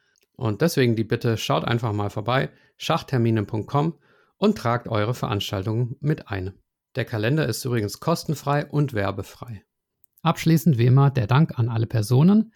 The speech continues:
die mir auf paypal punkt me slash Schachgeflüster etwas gespendet haben oder YouTube-Kanalmitglied sind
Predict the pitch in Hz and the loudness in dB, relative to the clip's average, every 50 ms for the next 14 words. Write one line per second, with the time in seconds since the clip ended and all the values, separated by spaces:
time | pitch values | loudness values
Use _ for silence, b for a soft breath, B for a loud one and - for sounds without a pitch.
0 | B B B B B 160 151 143 131 131 113 104 - - - - 139 139 135 - | B B B B B 4 6 6 6 4 2 0 -4 -6 0 2 2 2 2 2
1 | - 131 131 127 131 - 123 120 - - 139 127 - 131 127 123 123 117 - - | 2 2 2 4 4 4 2 4 4 2 2 2 4 4 4 4 4 4 0 -2
2 | - 107 101 - - - - 160 - - - 160 - - 143 139 135 - - 135 | -4 -4 -4 -4 -4 -2 0 0 0 2 0 0 0 2 2 2 2 2 2 2
3 | 131 143 185 139 - - 117 110 - - - - - - 147 160 165 - 135 143 | 4 4 2 0 -2 -2 -4 -6 -4 -6 -10 -6 0 4 4 4 4 4 4 4
4 | 147 147 143 147 143 B B B B B B B B B - 165 170 147 120 110 | 4 6 4 4 2 B B B B B B B B B 2 4 6 6 6 6
5 | 113 123 127 - - 117 - - 117 117 143 170 185 180 175 160 - - 143 139 | 4 4 4 4 2 -2 0 2 4 4 6 6 6 6 6 4 2 2 0 2
6 | - - 139 139 143 143 | 2 4 4 4 4 2